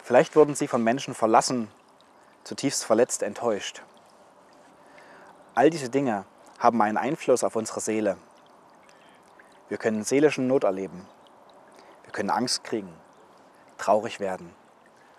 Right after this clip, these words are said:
verzweifelt sein, bitter werden, verzagen und mutlos werden. Die seelischen Nöte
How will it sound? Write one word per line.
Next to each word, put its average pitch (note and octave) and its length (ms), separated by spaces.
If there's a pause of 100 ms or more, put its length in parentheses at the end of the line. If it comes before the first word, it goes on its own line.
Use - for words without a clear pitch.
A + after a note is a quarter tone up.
(160)
verzweifelt - 540
sein, F2+ 360 (1120)
bitter D3 240
werden, F#2 360 (800)
verzagen C#3+ 580
und A#2+ 140
mutlos A2+ 380
werden. F#2 340 (1800)
Die A#2 60
seelischen D#3 440
Nöte D#3+ 380